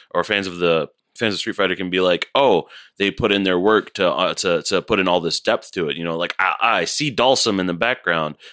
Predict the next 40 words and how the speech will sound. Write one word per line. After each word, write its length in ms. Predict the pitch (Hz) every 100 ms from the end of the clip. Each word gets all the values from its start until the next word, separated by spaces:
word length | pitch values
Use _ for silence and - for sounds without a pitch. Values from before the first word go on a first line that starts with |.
| -
but 100 | 92
Dalsum's 360 | 95 92 95
not 200 | 92 78
relevant 440 | 87 107 98 87 85
to 80 | 90
what's 160 | 85
going 240 | 90 85 117
on 160 | 123
right 180 | 87 67
now. 280 | 73 64 - - -
You 80 | 80
know, 140 | 85 85
or 120 | 87
I 40 |
see, 240 | 85 101 90
like, 300 | 87 82 - _ _ _ _ _ _ _ _ _ _ - -
oh, 40 |
fuck, 280 | - 85 -
I, 120 | 71
I 280 | 78 76 78 87
don't 100 | 80
even 140 | 78
remember 280 | 78 78 78
a 60 | 71
lot 200 | 76 76
of 60 | 73
the 60 |
characters. 520 | - 80 76 76 76 - - - -
Like, 140 | 104
the 100 | 117
whole 160 | 127 87
Blanca 500 | 92 87 92 117 107
thing, 300 | 120 120 131
we 100 | 143
didn't 160 | 87 85
need 180 | 82 76
that 220 | 78 76
in 80 | 78
that 160 | 76
movie, 420 | 76 80 90 110